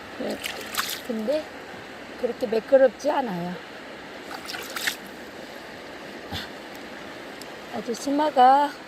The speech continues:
덜 된 호피예요. 야, 너 혼자 수마 매끄리하게 잘 되라. 덮어놓고 가야 되겠다.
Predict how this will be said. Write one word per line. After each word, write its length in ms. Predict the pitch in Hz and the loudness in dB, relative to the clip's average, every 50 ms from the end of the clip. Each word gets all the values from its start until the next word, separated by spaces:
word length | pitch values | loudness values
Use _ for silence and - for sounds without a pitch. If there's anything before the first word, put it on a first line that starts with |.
| - - - - - - - - - - - - - - | -14 -14 -14 -14 -14 -14 -14 -14 -14 -14 -14 -12 -10 -2
덜 240 | - 262 269 277 233 | 2 4 4 6 6
된 220 | 302 302 285 269 | 6 6 6 4
호피예요. 640 | 233 - - - 214 196 180 170 175 180 185 190 - - - - - - - - - - - - - - - - - - - - - - - - - | 2 -2 -4 -4 0 2 2 4 4 2 2 0 -4 -8 -12 -12 -12 -12 -12 -12 -14 -14 -14 -14 -14 -14 -12 -12 -12 -12 -10 -10 -10 -10 -8 -4 0
야, 280 | 233 233 247 247 254 254 214 | 4 6 8 8 8 8 8
너 140 | 247 247 | 8 8
혼자 200 | 254 254 240 269 254 | 8 10 8 6 6
수마 440 | - - 294 277 285 285 277 269 - - - - - - | 6 2 0 2 2 4 2 2 0 -6 -10 -12 -2 2
매끄리하게 720 | 220 214 - - 269 240 254 254 254 262 262 254 254 240 - | 2 2 6 6 6 6 6 6 6 6 6 6 4 0 0
잘 220 | 214 214 226 240 | 2 2 2 6
되라. 500 | 247 254 262 240 233 233 233 240 269 294 359 403 - - - - - - - - - - - - - - - - - - - - - - - - - - - - - - - - - - - - - - - - - - - - - - - - - - - - - - - - - - - - - - - - - - - - - - - - - - - - | 8 8 8 8 8 6 6 4 4 2 0 -2 -4 -6 -8 -10 -10 -12 -12 -14 -8 -6 -6 -6 -6 -8 -10 -10 -10 -10 -10 -10 -10 -10 -12 -12 -12 -12 -12 -12 -12 -12 -12 -12 -8 -8 -8 -8 -8 -10 -10 -10 -10 -8 -8 -8 -6 -6 -6 -6 -6 -8 -10 -10 -10 -10 -10 -10 -12 -12 -12 -10 -10 -12 -12 -12 -12 -12 -10 -8 -8 -6 -6 -6 -6 -6 -6 -8
덮어놓고 480 | 202 - 254 233 233 240 233 - 233 | -4 0 2 2 2 2 2 2 0
가야 240 | 202 214 214 196 196 | 0 0 -2 -2 0
되겠다. 360 | 185 180 165 175 - - - | 0 -2 -2 -4 -4 -6 -8